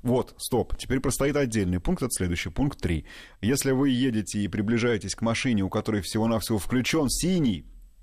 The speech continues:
даже не синий с красным, а может быть только синий проблесковый маячок, то есть она не обязательно гаишная, она может быть там П П С, просто полиция,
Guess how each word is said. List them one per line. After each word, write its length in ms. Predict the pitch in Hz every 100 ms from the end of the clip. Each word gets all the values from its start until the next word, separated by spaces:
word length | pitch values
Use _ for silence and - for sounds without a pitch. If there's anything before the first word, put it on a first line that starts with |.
| -
даже 200 | 101 101
не 120 | 113
синий 260 | 113 175 147
с 80 | -
красным, 480 | 123 120 - 80 71 - -
а 140 | 98
может 200 | 123 123
быть 120 | 127
только 240 | - 139 143
синий 320 | - 170 113
проблесковый 560 | 95 90 107 - 107 110
маячок, 340 | 127 135 233
то 60 | 113
есть 100 | 123
она 80 |
не 80 | 120
обязательно 360 | 127 151 180 101
гаишная, 420 | 123 123 95 90
она 80 | 98
может 180 | 104 87
быть 140 | 87
там 160 | - 85
П 80 | -
П 220 | 170 180
С, 20 |
просто 240 | - 110
полиция, 460 | - 90 80 - 82